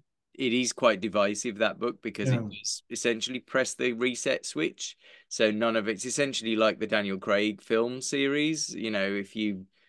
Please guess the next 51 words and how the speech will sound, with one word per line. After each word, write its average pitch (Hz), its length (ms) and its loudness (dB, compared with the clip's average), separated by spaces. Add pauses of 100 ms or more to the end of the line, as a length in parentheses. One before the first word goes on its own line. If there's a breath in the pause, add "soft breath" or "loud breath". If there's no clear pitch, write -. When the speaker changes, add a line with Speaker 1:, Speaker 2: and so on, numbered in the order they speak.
(220)
Speaker 1:
we, 101 140 0
let's 113 240 4
not 120 140 2
get 113 200 0
stuck - 240 -2
into 107 200 -2
the 110 80 4
whole 107 420 2 (160)
silly 117 340 4
argument 104 480 2
about 104 240 2
Bond 104 240 0
and 98 120 -4
continuity, 101 640 -4
because 101 320 -4
the - 100 -8
two 151 260 2
don't 117 240 4
mix 98 260 -6
very 90 220 -2
well. 90 280 -6 (400 loud breath)
Uh, 127 240 10 (180)
but, 127 300 8 (120)
you 139 160 0
know, 110 240 4
it's, - 460 -6
it's 123 240 -4
that 104 200 4
kind 117 220 0
of 101 80 0
idea, 107 400 2
isn't 120 220 -4
it? 123 160 -6
They 113 80 -4
press 110 240 -4
the 104 80 -6
reset 101 360 -4
switch, 101 260 -8
he's 98 140 -10
got 98 140 -2
a 98 40 -4
new 98 200 -4
background, 98 840 -2
you 143 120 -2
Speaker 2:
Yeah. 131 80 2
Speaker 1:
know, 117 80 -2
and 101 340 -12
everything 95 400 -6
like 90 220 -4
that. 87 200 -2
But 104 220 -2